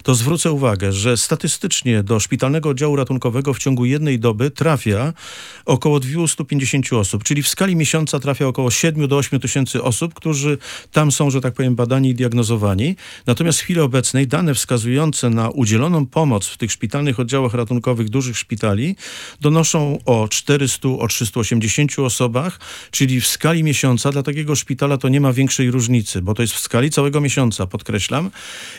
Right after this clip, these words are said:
I, e, też mamy informację, że na tą ilość, czyli na ilość średnio około czterystu osób przybywających do szpitalnego oddziału ratunkowego mieszkańców Ukrainy, to w głównej mierze są to dzieci, czyli to jest około dwustu sześćdziesięciu z tej liczby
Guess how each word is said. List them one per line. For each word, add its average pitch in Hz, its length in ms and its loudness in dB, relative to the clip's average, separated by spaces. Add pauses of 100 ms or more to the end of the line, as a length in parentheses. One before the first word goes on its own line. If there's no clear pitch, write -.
(100)
I, 131 220 6 (260)
e, 127 40 -4
też - 600 0 (140)
mamy 147 280 2
informację, 120 640 0
że 131 160 0
na 139 180 4
tą 139 260 -2 (100)
ilość, 139 400 0
czyli 120 180 -2
na 165 100 -2
ilość 143 280 0
średnio 135 320 0
około 127 220 0
czterystu 139 540 -2
osób 113 280 -2
przybywających 117 640 -2
do 110 160 -2
szpitalnego 117 540 0
oddziału 110 320 0
ratunkowego 110 640 -2 (480)
mieszkańców 127 560 2
Ukrainy, 117 460 2
to 139 140 0
w 110 140 -4
głównej 151 420 2
mierze 135 240 2
są 123 180 0
to 120 140 0
dzieci, 101 400 -2
czyli 117 300 0
to 147 120 0
jest 139 140 0
około 131 220 2
dwustu 135 320 -2
sześćdziesięciu 127 600 0
z - 80 -10
tej 123 140 0 (100)
liczby 113 260 0